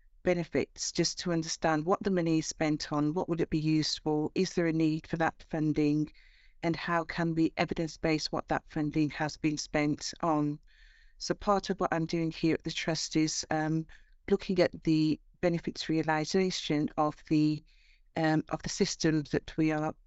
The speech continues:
um, implementing at the moment. Some trusts seem to forget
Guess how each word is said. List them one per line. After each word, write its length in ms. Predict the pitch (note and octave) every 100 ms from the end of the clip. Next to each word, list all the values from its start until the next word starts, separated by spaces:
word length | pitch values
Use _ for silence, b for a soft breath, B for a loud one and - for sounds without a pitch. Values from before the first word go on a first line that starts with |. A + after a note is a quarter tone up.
| -
um, 480 | D#3 D3+ D#3+ D#3+ D#3+ - -
implementing 920 | F3 E3+ - E3 D#3 D3 - D3+ D3+ D3+ -
at 160 | D#3+
the 60 | D#3
moment. 580 | D#3 D#3 D#3 D#3 - - b b b b b -
Some 360 | - A2 A2
trusts 560 | - - F3 - - - -
seem 440 | - F#3 F3 E3+
to 380 | - - E3 E3
forget 500 | - E3+ E3 D#3+ -